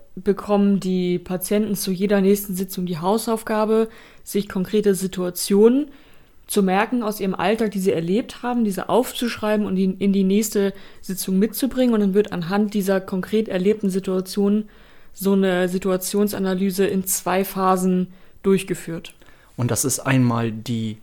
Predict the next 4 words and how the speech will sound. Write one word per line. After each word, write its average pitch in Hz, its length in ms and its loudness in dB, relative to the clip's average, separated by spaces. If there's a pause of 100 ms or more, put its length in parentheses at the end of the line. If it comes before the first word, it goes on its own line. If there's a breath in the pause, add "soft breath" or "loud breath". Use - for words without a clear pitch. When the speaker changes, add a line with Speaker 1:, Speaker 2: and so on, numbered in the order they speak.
Speaker 2:
Erhebungsphase 143 1120 2
und 123 240 -2
die 123 100 0
Lösungsphase. 113 1160 0